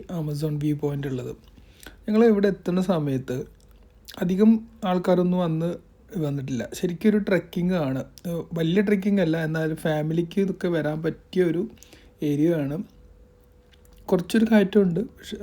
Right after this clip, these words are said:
ഏഹ്, നമുക്കത് ആസ്വദിച്ച് കയറാവുന്നേ ഉള്ളൂ. ഏഹ്, പക്ഷേ നമ്മൾ ഇവിടെ എത്തുമ്പോൾ ഒന്ന് ശ്രദ്ധിക്കേണ്ട കാര്യം എന്ന് വെച്ച് കഴിഞ്ഞാൽ ഇവിടെ ഒരുപാട് ആൾക്കാർ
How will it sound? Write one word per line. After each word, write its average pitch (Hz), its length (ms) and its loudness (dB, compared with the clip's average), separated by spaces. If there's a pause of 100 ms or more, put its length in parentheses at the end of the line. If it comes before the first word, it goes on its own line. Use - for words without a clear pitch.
ഏഹ്, 180 300 -6 (140)
നമുക്കത് 180 380 -2
ആസ്വദിച്ച് 170 440 0
കയറാവുന്നേ 156 480 -2
ഉള്ളൂ. 120 160 -6 (760)
ഏഹ്, 170 240 -6 (100)
പക്ഷേ 220 200 2 (240)
നമ്മൾ 208 160 4 (160)
ഇവിടെ 190 240 0
എത്തുമ്പോൾ 202 260 2
ഒന്ന് 208 160 4
ശ്രദ്ധിക്കേണ്ട 170 420 -2
കാര്യം 160 140 2
എന്ന് 151 100 -4
വെച്ച് 139 120 -10
കഴിഞ്ഞാൽ 147 220 -4 (540)
ഇവിടെ 202 200 -4 (160)
ഒരുപാട് 165 480 -2 (240)
ആൾക്കാർ 165 280 -4